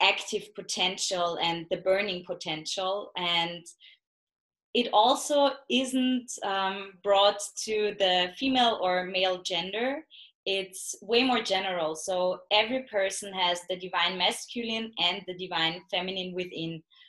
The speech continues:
And most people don't really have it balanced out. And that's just a really interesting, um, thing about people, especially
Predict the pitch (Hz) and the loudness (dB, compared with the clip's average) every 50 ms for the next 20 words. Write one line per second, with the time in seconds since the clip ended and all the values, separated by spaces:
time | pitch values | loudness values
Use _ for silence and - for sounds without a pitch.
0 | _ _ _ - 170 165 165 165 170 170 - - - 202 214 247 262 - - - | _ _ _ -10 -6 -6 -4 -6 -6 -10 -14 -12 -6 -2 -2 -2 -2 -2 0 2
1 | 311 - - 294 277 269 - 208 208 214 233 233 226 - 220 233 226 226 233 208 | 2 4 4 4 4 4 2 0 -2 0 -4 -6 -6 -6 -6 -6 -2 -2 -2 -2
2 | 208 208 208 196 190 - - 165 170 175 175 170 175 175 - - - - 160 160 | -4 -4 -6 -6 -8 -4 0 0 2 2 0 -2 -4 -8 -12 -14 -6 -4 -2 0
3 | 165 202 269 - - - - - _ _ _ _ _ _ _ _ _ _ _ _ | 0 -2 -2 -6 -10 -16 -18 -20 _ _ _ _ _ _ _ _ _ _ _ _
4 | _ 185 180 180 175 175 175 180 180 180 180 - - - - _ _ _ _ _ | _ -6 -4 -2 -2 -2 -4 -4 -8 -10 -12 -14 -16 -16 -18 _ _ _ _ _
5 | _ _ _ _ _ _ - 208 208 220 233 - - - - - - - _ - | _ _ _ _ _ _ 6 8 8 8 6 4 -2 -8 -12 -14 -16 -20 _ -4
6 | - 226 208 202 - - - - 185 180 185 180 196 233 233 226 226 220 220 208 | 0 0 0 0 -2 -4 -4 -4 -4 -4 -6 -2 0 0 0 2 0 0 -2 -2
7 | - - _ _ _ _ - 226 233 254 262 247 - - 226 202 190 190 190 - | -4 -10 _ _ _ _ 0 2 2 4 2 2 -2 0 2 2 2 2 0 -4
8 | - - 190 185 185 180 180 180 180 180 - - 170 165 165 165 165 170 - _ | -6 -2 0 0 0 0 -2 -4 -8 -8 -8 -6 -4 -2 -2 -4 -4 -6 -12 _
9 | _ - 262 262 247 240 - 180 165 - - - - 214 208 - - 165 165 165 | _ -2 2 2 4 4 6 4 4 4 2 -4 -6 -6 -6 -4 -4 -2 -2 0
10 | 160 160 - - 165 - - - 220 214 220 - 240 226 226 226 220 220 | -2 -4 -6 -8 -14 -8 0 2 2 2 2 0 -2 0 0 0 -2 -4